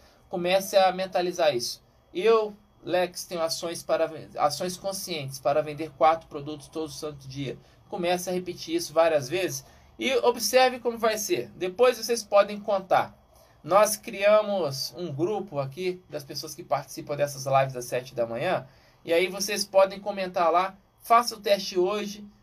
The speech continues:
Fale aí pelo menos umas vinte, quarenta vezes essa frase. Pense. E aí depois vocês comentam lá se isso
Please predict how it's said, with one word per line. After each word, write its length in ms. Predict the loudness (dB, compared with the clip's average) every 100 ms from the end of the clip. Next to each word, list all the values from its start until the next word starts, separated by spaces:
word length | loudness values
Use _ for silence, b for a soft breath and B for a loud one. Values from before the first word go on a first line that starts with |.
| _
Fale 380 | _ 4 4 4
aí 100 | 0
pelo 160 | -4 -4
menos 320 | -4 -8 -4
umas 200 | -2 -4
vinte, 260 | -8 -10 -6
quarenta 460 | -2 0 -2 -4
vezes 340 | -4 -4 -4 -4
essa 240 | -6 -6
frase. 560 | -8 0 2 2 0 -10 b b b _
Pense. 460 | -4 -2 -4 -10 b b _
E 80 | 0
aí 120 | 2
depois 380 | 2 0 0 0
vocês 200 | -2 -6
comentam 460 | -6 -6 -6 -2
lá 160 | 2 2
se 240 | 0 -8
isso 420 | -8 -4 0 -2